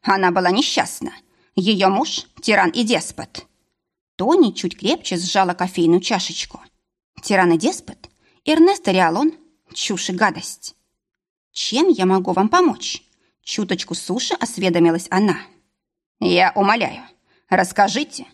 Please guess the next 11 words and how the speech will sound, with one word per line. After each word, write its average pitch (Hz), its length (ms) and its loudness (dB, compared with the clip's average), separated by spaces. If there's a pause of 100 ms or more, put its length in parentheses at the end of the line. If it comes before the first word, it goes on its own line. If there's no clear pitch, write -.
что - 360 -4
случилось 202 600 -4
с - 100 -16
Альбой 175 380 0
Инесс. - 460 -2 (380)
Я 180 280 0
поступил 185 440 -2
как 180 160 -2
подонок, 214 600 -2 (140)
я 190 220 2
знаю». 208 440 0